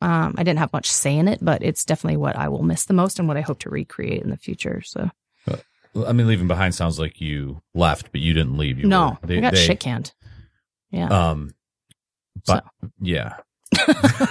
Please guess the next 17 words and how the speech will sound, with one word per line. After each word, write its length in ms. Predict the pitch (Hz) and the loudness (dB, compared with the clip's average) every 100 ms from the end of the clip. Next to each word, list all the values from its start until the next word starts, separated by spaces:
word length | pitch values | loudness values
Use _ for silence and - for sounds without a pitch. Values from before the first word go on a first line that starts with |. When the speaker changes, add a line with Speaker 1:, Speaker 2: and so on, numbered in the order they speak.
| 302 311 330 339 311 - - - - | 2 2 2 2 0 -2 -6 -10 -2
Speaker 1:
Um, 500 | 226 226 220 208 202 | 2 4 4 2 2
yeah, 140 | 226 262 | 2 2
I 80 | 190 | 4
got 120 | 214 | 4
let 120 | 196 | 4
go. 180 | 196 170 | 2 2
Uh, 440 | - 202 196 190 - | 2 4 4 2 0
I 400 | - 196 202 196 | 2 4 4 4
basically 500 | 196 190 190 185 185 | 2 2 2 2 2
forced 360 | - 180 165 180 | 2 0 0 0
an 100 | 165 | 0
ultimatum 500 | 160 165 156 156 156 | 0 0 0 2 0
from 540 | - - 156 143 135 | -4 -6 0 2 2
them, 380 | - 127 127 127 - - - _ _ | 2 2 2 -2 -6 -20 -20 _ _
uh, 580 | 110 104 - - - - - - - | -2 0 0 -2 -4 -8 -12 -16 -2
kind 180 | 185 | 2
of 260 | 170 175 - | 2 0 -10